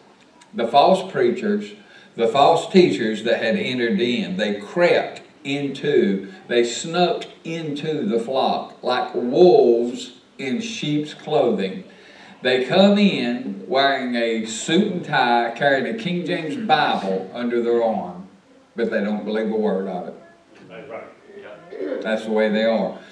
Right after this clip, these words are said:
Speaker 1: They don't come in, the devil don't come into a church with a red jumpsuit, horns, and a pitchfork. That's too obvious. He comes in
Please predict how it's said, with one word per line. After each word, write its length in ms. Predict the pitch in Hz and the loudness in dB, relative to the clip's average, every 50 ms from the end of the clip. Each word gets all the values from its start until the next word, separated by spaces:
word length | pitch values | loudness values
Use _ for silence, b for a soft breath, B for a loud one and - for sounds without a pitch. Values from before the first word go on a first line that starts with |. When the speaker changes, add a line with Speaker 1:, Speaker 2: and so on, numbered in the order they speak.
| B B B | B B B
Speaker 1:
They 100 | - - | 4 6
don't 220 | - - - - - | 6 6 6 4 4
come 200 | - 190 180 - | 4 4 4 4
in, 520 | 165 - - - - - - - 185 185 | 0 -6 -8 -12 -18 -16 -10 -6 -2 2
the 100 | 185 180 | 2 4
devil 420 | 180 190 247 277 285 277 226 196 180 | 4 4 4 4 4 4 4 4 4
don't 280 | 165 160 - - - | 4 2 0 -2 -6
come 260 | - - - 139 139 | -8 -8 -6 -6 -4
into 360 | 139 131 120 110 - 120 117 113 | -4 -4 -4 -4 -2 0 0 0
a 140 | 107 104 | 0 -2
church 580 | - - - - 139 139 123 107 - - - - - - - - | -4 -6 -4 0 2 2 2 0 -2 -4 -10 -14 -16 -20 -20 -12
with 260 | 123 127 127 120 113 | -4 -2 -2 0 0
a 80 | 117 113 | 0 0
red 380 | 110 123 123 123 117 113 104 | 0 0 0 0 0 -2 -2
jumpsuit, 720 | - 123 - - - - - - - 123 120 120 - - - | -2 -2 -2 -2 -2 -4 -8 -4 0 2 4 4 2 0 -8
horns, 320 | 123 127 247 120 113 101 | -6 -4 -4 -2 -2 -2
and 160 | - 104 101 | -2 -2 -2
a 80 | - - | -4 -2
pitchfork. 720 | - - - - - - - 98 90 - - - - - - - - _ _ - 165 - - - - - 175 180 180 - - _ _ _ _ _ - _ _ _ _ _ - - - - - - - | -2 -2 -2 -2 -4 -6 -8 -6 -6 -6 -6 -8 -10 -16 -20 -20 -20 _ _ -20 -20 -20 -20 -18 -18 -18 -18 -20 -20 -20 -20 _ _ _ _ _ -20 _ _ _ _ _ -20 -20 -20 -20 -16 -6 0
That's 260 | 151 175 175 - - | 0 2 2 0 2
too 220 | - 185 180 175 | 6 8 8 8
obvious. 800 | 175 - - - - - - 104 - - - - - - - - - b b b b b b b | 8 6 4 2 2 0 -2 -4 -6 -8 -10 -12 -16 -18 -20 -20 -20 b b b b b b b
He 220 | - 165 202 208 | 6 8 8 8
comes 340 | - 208 190 - 147 127 120 123 | 8 8 6 6 4 2 0 0
in 540 | 143 139 135 135 135 135 127 127 B B | 0 -2 -2 -4 -6 -6 -8 -10 B B